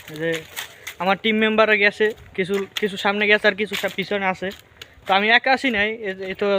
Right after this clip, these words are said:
এত বড় জঙ্গলে একা আসা যাইবে না, আপনারা বুঝতেই পারতেছেন। তো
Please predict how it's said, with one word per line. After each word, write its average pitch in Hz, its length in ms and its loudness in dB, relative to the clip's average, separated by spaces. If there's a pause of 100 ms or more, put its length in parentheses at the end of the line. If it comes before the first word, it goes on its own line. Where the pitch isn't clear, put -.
(120)
এত 190 100 -2
বড় 196 220 2
জঙ্গলে 190 280 2
একা 185 220 4
আসা 180 200 0
যাইবে 170 240 -2
না, 175 40 0 (420)
আপনারা 175 260 -2
বুঝতেই 175 280 -6
পারতেছেন। 170 400 -4 (760)
তো 160 80 -12